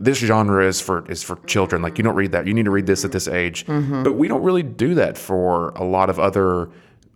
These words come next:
Speaker 1: art or entertainment mediums. Like, you know, if, like, I love, love Star Wars movies. Favorite
Speaker 2: Yeah.
Speaker 1: franchise, love 'em. I've seen 'em all. They're my favorites. Have 'em all. I watch 'em. Favorite. And, like, at the end of the day, it's just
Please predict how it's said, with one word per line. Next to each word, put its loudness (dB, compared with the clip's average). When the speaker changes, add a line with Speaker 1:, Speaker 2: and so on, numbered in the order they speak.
Speaker 1:
art 4
or 2
entertainment 0
mediums. 0
Like, 0
you 2
know, 4
if, -2
like, -2
I 2
love, 0
love 2
Star 0
Wars -2
movies. -6
Favorite 0
Speaker 2:
Yeah. -10
Speaker 1:
franchise, 0
love 2
'em. 0
I've -10
seen 2
'em 2
all. 2
They're -4
my 0
favorites. 0
Have 0
'em 0
all. 0
I -4
watch 0
'em. -2
Favorite. -4
And, 2
like, 2
at -4
the -2
end 2
of 0
the 4
day, 2
it's -4
just -2